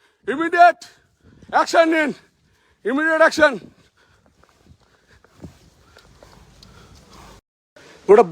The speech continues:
ইন্ডিয়াকে জানাতে হবে এসব। মমতা বন্দ্যোপাধ্যায়ের কত দম আছে আমি জানি। আপনাদের প্রথমে একটা অনুরোধ করছি, আজকে আমি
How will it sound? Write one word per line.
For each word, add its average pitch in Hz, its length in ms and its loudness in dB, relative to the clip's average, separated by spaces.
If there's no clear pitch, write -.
ইন্ডিয়াকে 247 260 4
জানাতে 233 200 2
হবে 160 120 0
এসব। - 180 -12
মমতা 170 340 2
বন্দ্যোপাধ্যায়ের 214 260 4
কত 214 160 2
দম 208 160 4
আছে 220 140 2
আমি 202 120 4
জানি। 170 160 -2
আপনাদের 240 360 4
প্রথমে 208 300 2
একটা 247 220 2
অনুরোধ 254 300 0
করছি, 247 240 2
আজকে 220 340 2
আমি 233 180 -2